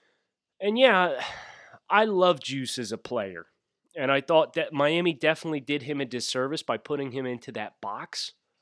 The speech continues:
of being that player in Gase's system. And he got a ton of volume.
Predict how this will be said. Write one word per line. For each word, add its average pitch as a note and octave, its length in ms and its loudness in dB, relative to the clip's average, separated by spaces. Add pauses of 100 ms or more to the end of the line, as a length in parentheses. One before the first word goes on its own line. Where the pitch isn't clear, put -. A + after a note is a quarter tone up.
(100)
of A2 200 -8
being B2+ 320 -4
that A#2 260 -6
player A#2 300 -4
in G#2+ 140 -8
Gase's A2 440 -10
system. C3+ 640 -8
And F#2 80 -12
he G2+ 60 -10
got A2+ 140 -4
a G#2 40 -8
ton B2 240 -6
of G#2 120 -8
volume. A#2+ 520 -2